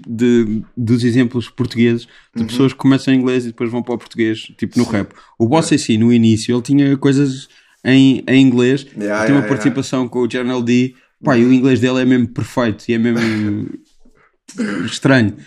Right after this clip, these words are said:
Speaker 2: Tal
Speaker 1: Os
Speaker 2: e
Speaker 1: teus,
Speaker 2: qual.
Speaker 1: os, os Mind the Gap também eram em inglês e o inglês deles não era perfeito.
Speaker 2: Tô a
Speaker 1: Os do Weasel
Speaker 2: perceber.
Speaker 1: também eram em, em inglês e não era perfeito.
Speaker 2: Yeah.
Speaker 1: Ah,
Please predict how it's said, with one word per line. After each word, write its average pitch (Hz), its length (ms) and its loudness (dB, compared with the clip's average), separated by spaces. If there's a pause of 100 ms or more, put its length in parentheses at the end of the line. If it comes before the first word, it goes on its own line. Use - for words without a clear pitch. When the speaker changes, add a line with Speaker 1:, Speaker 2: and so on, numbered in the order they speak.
(100)
Speaker 2:
Tal 117 160 -4
Speaker 1:
Os 110 60 -4
Speaker 2:
e 110 40 -6
Speaker 1:
teus, 135 180 0
Speaker 2:
qual. 110 180 -4
Speaker 1:
os, 107 200 -8
os 110 80 -12
Mind 127 240 -2
the 120 60 -2
Gap 127 220 -2
também 120 200 -2
eram 123 160 -4
em 123 40 -6
inglês 127 320 0
e 117 60 -4
o 120 40 -2
inglês 127 300 0
deles 135 220 2
não 127 280 2
era 131 180 2
perfeito. 127 560 -4 (140)
Speaker 2:
Tô 107 80 -10
a 104 40 -6
Speaker 1:
Os 117 80 -2
do 135 140 4
Weasel 139 240 6
Speaker 2:
perceber. - 20 -8
Speaker 1:
também 131 240 4
eram 127 140 0
em, 120 320 -4
em - 40 -2
inglês 123 320 -2
e 113 40 -2
não 110 200 0
era 117 140 0
perfeito. 110 500 -8 (180)
Speaker 2:
Yeah. 104 280 -8
Speaker 1:
Ah, 104 640 -2